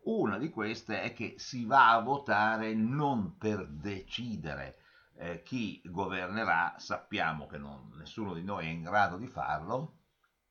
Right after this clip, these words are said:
ma per esprimere se stessi. Il voto avrebbe una componente espressiva, eh, ed è anche più bello,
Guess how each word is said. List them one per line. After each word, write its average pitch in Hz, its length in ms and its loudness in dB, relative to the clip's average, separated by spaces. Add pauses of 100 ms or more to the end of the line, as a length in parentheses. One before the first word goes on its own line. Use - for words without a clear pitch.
(280)
ma 151 460 6
per 156 220 2
esprimere 156 840 -2
se 127 180 -6
stessi. - 800 -16 (260)
Il 113 200 -4
voto 110 400 0
avrebbe 98 320 -2
una 87 140 -4
componente 107 600 -4
espressiva, 107 1120 -6 (520)
eh, 90 280 -12
ed 113 140 -6
è 147 60 4
anche 156 240 0
più 120 180 -8
bello, 120 720 2